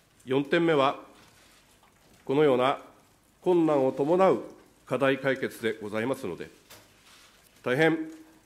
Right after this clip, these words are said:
多くのご賛同をいただくということは容易では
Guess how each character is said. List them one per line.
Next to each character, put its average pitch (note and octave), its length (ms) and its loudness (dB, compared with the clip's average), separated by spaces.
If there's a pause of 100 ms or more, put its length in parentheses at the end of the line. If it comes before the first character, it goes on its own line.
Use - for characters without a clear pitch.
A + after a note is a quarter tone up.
(1040)
多 D#3+ 160 0
く C#3+ 100 -2
の C3+ 60 0
ご B2+ 120 -2
賛 D3+ 280 0
同 D#3+ 260 2
を D#3+ 80 -4
い D#3+ 60 -14
た D3 120 0
だ C#3+ 60 -2
く C#3+ 60 -16
と D3+ 80 -2
い - 20 0
う B2 40 -4
こ B2+ 80 -8
と C3 100 -4
は C3 280 -2 (420)
容 C#3 180 2
易 D3 60 0
で E3+ 60 2
は D#3+ 180 0